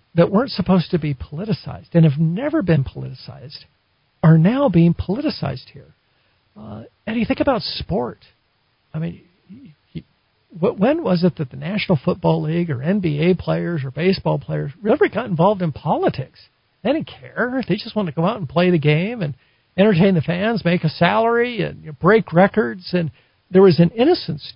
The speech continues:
to it. Well, clearly sport has been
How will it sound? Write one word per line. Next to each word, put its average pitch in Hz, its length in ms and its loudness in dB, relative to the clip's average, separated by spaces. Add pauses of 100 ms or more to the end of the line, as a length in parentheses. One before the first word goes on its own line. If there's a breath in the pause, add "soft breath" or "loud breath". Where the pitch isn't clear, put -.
to 110 160 -16
it. - 160 -16 (600)
Well, 185 180 -10 (240)
clearly 247 600 -4
sport - 680 -2 (180)
has 160 220 2
been 143 420 -2